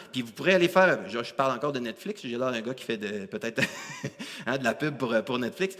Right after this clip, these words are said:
mais vous irez voir, si vous êtes pas des, des, des, des profs de maths, euh, qui est très connaissants dans l'algorithme, vous allez voir le, le documentaire britannique qui s'appelle Algorithms, euh, tout simplement, euh, qui, qui est disponible sur Netflix, que j'ai écouté, qui dure à peu près une heure. C'est un prof qui, lui, vient de, d'Écosse, si je me trompe pas. Il y a un gros accent, là.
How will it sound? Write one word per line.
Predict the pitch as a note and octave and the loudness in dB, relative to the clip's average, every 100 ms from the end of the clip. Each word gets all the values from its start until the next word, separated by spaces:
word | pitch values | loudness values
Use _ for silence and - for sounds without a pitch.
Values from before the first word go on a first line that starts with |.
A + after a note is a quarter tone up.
| - - | -12 0
mais | C#3+ | 2
vous | C#3 B2 | 4 4
irez | D#3 | 4
voir, | D#3+ G3 A#3+ C#3 | 6 4 6 4
si | - | 0
vous | D#3+ F3+ | 0 2
êtes | |
pas | F#3+ | 4
des, | A3 E3 C3+ | 4 4 2
des, | A#2+ B2+ | 0 -2
des, | B2+ A#2 | 0 -2
des | A2 A2 | -4 -6
profs | - D3 | -2 2
de | C3+ | 2
maths, | B2 E3+ - | 4 2 2
euh, | A#2 G#2+ | -2 -2
qui | G#2+ G#2+ | -2 -6
est | G#2 | -4
très | C#3+ | -2
connaissants | C3+ C#3 E3+ | 0 0 0
dans | C#3 | 0
l'algorithme, | B2 A#2+ C#3 | 0 -2 -2
vous | C3 | 0
allez | D3 | 2
voir | D3 G#3 | 4 4
le, | C3 | 2
le | A#2+ B2 | 0 0
documentaire | C3+ D#3+ C3 F3 F3+ | -2 0 0 2 2
britannique | C#3+ C3+ C#3 F3 | 0 0 -2 -2
qui | |
s'appelle | C#3 D3+ D3+ | 0 0 4
Algorithms, | D3 C3+ C#3+ C#3+ C#3+ F3+ C3 G#2 - - - | 4 6 6 6 4 2 -2 -8 -16 -20 -10
euh, | G2+ G#2+ G#2+ G#2+ G#2+ G#2 G#2 | -4 0 0 0 -2 -4 -8
tout | G#2+ | -6
simplement, | E3 C#3 B2+ B2 E3+ - - | -4 0 0 0 -4 -12 -8
euh, | G#2 G#2 | -6 -4
qui, | G2+ - A2+ G#2+ | -6 -6 -4 -4
qui | A#2 | -4
est | |
disponible | G#2 - B2 D#3 | -6 -4 -2 -2
sur | D3 | -2
Netflix, | C3 A2+ F3+ F3+ | -4 -2 -4 -2
que | C3+ | -4
j'ai | B2 | -2
écouté, | B2+ - G#3 | -4 -6 -8
qui | C3+ | -4
dure | D3 | -2
à | |
peu | D3 | 0
près | C#3+ F3+ | 2 2
une | D3 | 2
heure. | E3 G#3 | 0 0
C'est | D#3+ | 0
un | B2+ | 0
prof | - F#3+ F#3+ | 2 0 0
qui, | C#3 | -6
lui, | B2+ C3+ F3+ | -6 -6 -6
vient | D3 E3+ | -2 -2
de, | E3+ C3+ C3 B2+ B2+ | 0 2 2 2 0
d'Écosse, | B2 C3+ - A3 - | 0 0 2 0 -2
si | - | -6
je | |
me | C3+ | -4
trompe | - A#2+ | -4 -2
pas. | G#3+ | 0
Il | E3 | 0
y | |
a | |
un | B2 | -2
gros | B2+ G#3+ F3+ | -2 -2 -2
accent, | - - A3+ | -4 -6 -8
là. | A3+ | -10